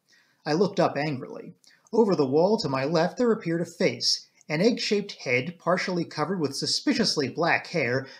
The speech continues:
two immense mustaches, and a pair of watchful eyes. It was our mysterious neighbor, Mister Parrot. He broke at once into fluent apologies.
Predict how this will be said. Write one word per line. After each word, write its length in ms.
two 220
immense 360
mustaches, 680
and 120
a 40
pair 320
of 120
watchful 460
eyes. 440
It 80
was 160
our 100
mysterious 580
neighbor, 360
Mister 300
Parrot. 600
He 140
broke 260
at 120
once 280
into 260
fluent 440
apologies. 680